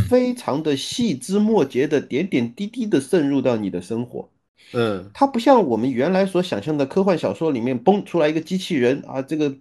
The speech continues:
Speaker 1: 智能比人类高多少倍。
Speaker 2: 对。
Speaker 1: 不是的，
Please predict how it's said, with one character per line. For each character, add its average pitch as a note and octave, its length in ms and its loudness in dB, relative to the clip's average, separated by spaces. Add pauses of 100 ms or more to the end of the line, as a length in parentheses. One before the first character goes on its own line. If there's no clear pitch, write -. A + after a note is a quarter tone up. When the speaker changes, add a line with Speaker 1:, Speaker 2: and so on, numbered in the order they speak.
(100)
Speaker 1:
智 F#3 200 0
能 B2 200 2
比 A2+ 140 -6
人 A#2+ 160 0
类 D#3+ 120 0
高 E3+ 180 0
多 F3+ 100 2
少 C3 80 4
倍。 - 220 -2 (460)
Speaker 2:
对。 B2 100 2
Speaker 1:
不 A2+ 80 0
是 F#2+ 80 -4
的， - 220 -2